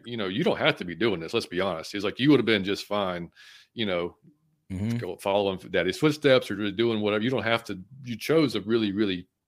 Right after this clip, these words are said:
Speaker 1: tough, like, high pressure, you know,
Speaker 2: Mm-hmm.
Speaker 1: you know, profession." And, um,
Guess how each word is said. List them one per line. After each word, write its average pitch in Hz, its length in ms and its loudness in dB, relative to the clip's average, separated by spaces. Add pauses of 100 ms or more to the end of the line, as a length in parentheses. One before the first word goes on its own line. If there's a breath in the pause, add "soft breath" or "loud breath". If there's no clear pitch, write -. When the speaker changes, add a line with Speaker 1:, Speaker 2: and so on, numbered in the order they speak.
(120)
Speaker 1:
tough, - 380 -2 (220)
like, 87 220 -10
high 117 180 2
pressure, 98 640 -2 (360)
you 131 100 -8
know, 85 120 -6
Speaker 2:
Mm-hmm. 123 320 -4 (360)
Speaker 1:
you 107 120 -8
know, 87 120 -4
profession." 104 640 -4 (560 loud breath)
And, 101 300 0
um, 85 360 0